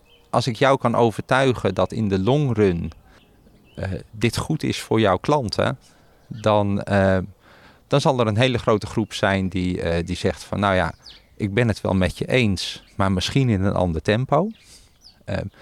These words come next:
en er is ook altijd een groep die zegt, "Oh ja, ik wil wel voorop lopen." En misschien is die groep die wat voorop wil lopen, ehm, eh, in essentie ook wel meer de, eh,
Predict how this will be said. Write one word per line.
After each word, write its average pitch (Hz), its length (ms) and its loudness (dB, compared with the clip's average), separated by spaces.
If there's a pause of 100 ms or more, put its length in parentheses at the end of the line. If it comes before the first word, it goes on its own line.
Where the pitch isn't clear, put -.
(180)
en 247 160 0
er 226 60 -2
is 170 120 2
ook 165 100 2
altijd 131 260 0
een 104 100 0
groep - 260 -4
die - 100 -8
zegt, - 280 -6
"Oh 208 140 4
ja, 104 300 0 (140)
ik 175 160 0
wil 113 140 4
wel 87 140 2
voorop 143 340 0
lopen." 90 380 0 (720)
En 135 300 0 (840)
misschien 180 340 0
is 151 120 0
die 135 100 0
groep 151 240 0
die 127 160 0
wat 113 200 2
voorop 139 300 0
wil 127 140 4
lopen, 113 800 2
ehm, 95 580 2 (560)
eh, 98 200 -4
in 113 240 -4
essentie 107 460 0
ook 101 120 -6
wel 98 120 0
meer 104 420 2
de, 98 520 2
eh, 92 220 -2